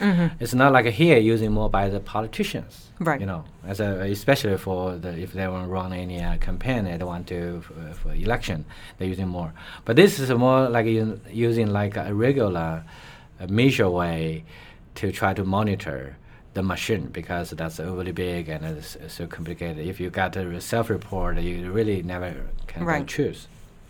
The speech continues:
Speaker 2: Yeah.
Speaker 1: Tell me a little bit about the happiness index.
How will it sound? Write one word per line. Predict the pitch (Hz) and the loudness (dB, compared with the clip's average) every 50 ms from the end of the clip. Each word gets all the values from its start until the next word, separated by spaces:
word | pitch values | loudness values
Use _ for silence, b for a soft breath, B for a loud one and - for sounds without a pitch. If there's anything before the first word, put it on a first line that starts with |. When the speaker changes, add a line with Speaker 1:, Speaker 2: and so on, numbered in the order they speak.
| - - | -16 -16
Speaker 2:
Yeah. | 80 - - - - - - B B B B B B B B B B B | -16 -16 -16 -20 -20 -20 -20 B B B B B B B B B B B
Speaker 1:
Tell | - - 359 | -2 -2 0
me | 440 508 480 | 2 2 2
a | 453 | 2
little | 415 330 285 | 4 2 0
bit | - - 196 175 | 0 0 -2 -2
about | - 165 | -4 -6
the | - 143 | -6 -6
happiness | - - - 190 175 180 180 151 139 156 147 - - | -6 -2 -2 -2 0 0 -2 -4 -4 -4 -6 -8 -8
index. | - - - - - - - - - - | -8 -8 -8 -8 -10 -10 -10 -10 -10 -10